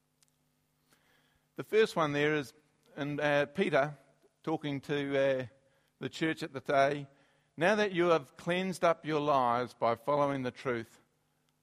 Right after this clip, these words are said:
love one another as if your lives depended on it." So this is clearly to the church, isn't it? This is not love the world like that. It's talking specifically about how we are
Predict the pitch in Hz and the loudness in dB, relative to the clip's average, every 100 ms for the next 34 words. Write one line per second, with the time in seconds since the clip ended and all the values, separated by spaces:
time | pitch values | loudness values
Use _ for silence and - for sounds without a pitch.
0 | - 139 165 190 156 - _ _ 156 147 | -4 0 2 2 -2 -18 _ _ -4 -2
1 | 147 151 143 107 110 - _ _ _ _ | 0 2 2 0 -6 -10 _ _ _ _
2 | - 117 135 143 135 135 135 143 143 143 | -8 -4 -2 -4 -2 0 2 0 0 -2
3 | - 139 165 151 123 107 87 - _ _ | -8 -10 -6 -2 -2 -2 -4 -12 _ _
4 | _ _ _ _ _ _ _ _ _ _ | _ _ _ _ _ _ _ _ _ _
5 | _ 190 214 226 254 - - 196 190 185 | _ -4 -4 -4 -8 -8 2 6 6 6
6 | 185 175 _ _ _ _ _ _ - 151 | 2 -4 _ _ _ _ _ _ -8 -6
7 | - 190 143 131 139 127 101 165 170 156 | -2 0 0 -2 -6 -6 -6 -8 -8 -6
8 | 160 165 160 - _ _ _ _ _ _ | 2 2 2 -6 _ _ _ _ _ _
9 | _ _ _ _ - 135 151 151 131 - | _ _ _ _ -6 2 6 6 2 -8
10 | - - _ _ 135 139 147 180 190 190 | -10 -10 _ _ 0 2 4 6 6 4
11 | - - _ 143 160 - 180 226 131 - | 0 -18 _ -2 0 0 -2 -2 -8 -8
12 | - 170 165 170 - 143 - 190 190 160 | -4 -2 -2 -6 -10 -12 -6 -4 -4 -4
13 | 160 147 151 143 135 147 151 147 156 139 | -4 2 2 2 0 -2 0 0 2 2
14 | 139 143 | 2 -2